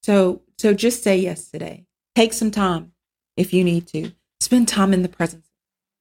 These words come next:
Get in the Word of God. Fast and pray and get a plan from the Lord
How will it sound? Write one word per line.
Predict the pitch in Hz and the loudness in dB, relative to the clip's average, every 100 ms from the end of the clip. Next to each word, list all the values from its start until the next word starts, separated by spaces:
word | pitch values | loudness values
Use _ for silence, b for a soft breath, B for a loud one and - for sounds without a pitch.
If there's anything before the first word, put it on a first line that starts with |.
| _ _ _ _ _ 220 | _ _ _ _ _ 0
Get | 240 | 2
in | 233 | 4
the | 220 | 2
Word | 196 185 185 | 0 -2 -4
of | - | -10
God. | _ _ _ _ _ _ _ _ _ _ - | _ _ _ _ _ _ _ _ _ _ 0
Fast | 202 240 - | 2 2 0
and | 214 196 | 0 0
pray | 180 175 156 - | 0 0 0 -4
and | 170 | -6
get | 175 226 | 0 0
a | 226 | 0
plan | - 190 180 | -2 -4 -4
from | - 170 | -6 -8
the | 165 | -4
Lord | 170 156 160 | -4 -6 -10